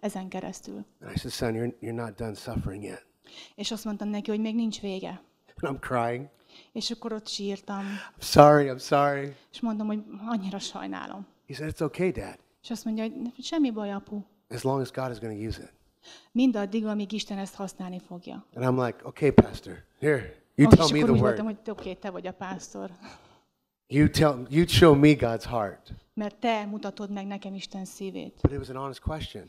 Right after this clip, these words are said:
Speaker 1: És ez egy őszinte kérdés volt.
Speaker 2: So he deserved an honest answer.
Speaker 1: Úgyhogy megérdemelte az őszinte választ.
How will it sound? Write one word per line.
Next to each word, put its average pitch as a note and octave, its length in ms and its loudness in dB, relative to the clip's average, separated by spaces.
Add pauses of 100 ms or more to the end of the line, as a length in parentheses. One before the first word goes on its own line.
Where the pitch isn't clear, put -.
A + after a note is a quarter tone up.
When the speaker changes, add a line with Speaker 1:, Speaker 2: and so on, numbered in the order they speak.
(160)
Speaker 1:
És - 60 -18
ez A3+ 120 -6
egy A#3 120 0
őszinte A3 380 -4
kérdés F#3+ 500 -10
volt. F2+ 240 -14
Speaker 2:
So B2 100 -6
he B2+ 80 -4
deserved A2+ 460 -6
an A2 80 -12
honest G#2+ 260 -10
answer. A#2 340 -10
Speaker 1:
Úgyhogy A3 180 0
megérdemelte G3 680 -4
az F#3+ 120 -8
őszinte G3 400 -10
választ. F#3+ 480 -12